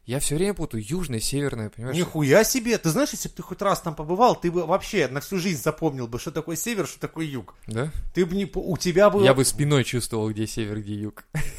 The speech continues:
Speaker 1: <laughs>
Speaker 2: Нет, оно всецело там.
Speaker 1: О, не знаю. Для меня
Speaker 2: Ты
Speaker 1: до
Speaker 2: знаешь
Speaker 1: сих пор
Speaker 2: эту
Speaker 1: Корея
Speaker 2: шутку?
Speaker 1: такая штука.
Speaker 2: Типа,
Speaker 1: Давай.
Speaker 2: э, на Северной Корее проживает мальчик Юми.
Speaker 1: Так.
Speaker 2: А в Южной Корее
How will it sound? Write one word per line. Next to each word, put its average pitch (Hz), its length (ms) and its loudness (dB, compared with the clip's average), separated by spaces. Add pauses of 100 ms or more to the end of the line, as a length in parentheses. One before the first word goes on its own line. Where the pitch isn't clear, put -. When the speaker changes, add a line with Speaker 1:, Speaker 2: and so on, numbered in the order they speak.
Speaker 1:
<laughs> - 460 -4
Speaker 2:
Нет, 160 260 -4
оно 120 180 -6
всецело 143 520 -6
там. 135 240 -12 (480)
Speaker 1:
О, 107 840 -6
не 117 220 -8
знаю. 104 400 -8 (280)
Для 117 140 -2
меня 139 160 2
Speaker 2:
Ты - 0 -
Speaker 1:
до 131 40 4
Speaker 2:
знаешь 277 180 6
Speaker 1:
сих - 100 4
пор 143 60 4
Speaker 2:
эту - 80 -2
Speaker 1:
Корея 117 260 2
Speaker 2:
шутку? 107 100 -4
Speaker 1:
такая 95 160 -10
штука. - 380 -16 (600)
Speaker 2:
Типа, 120 320 -10
Speaker 1:
Давай. 104 280 -4 (320)
Speaker 2:
э, 92 320 -16 (100)
на 98 120 -14
Северной 208 600 -12
Корее 90 380 -14 (100)
проживает 98 500 -12
мальчик 170 520 -12 (960)
Юми. 92 400 -20 (480)
Speaker 1:
Так. 92 280 -18 (680)
Speaker 2:
А 98 360 -2
в 92 40 -18
Южной 226 400 -6
Корее 98 440 -12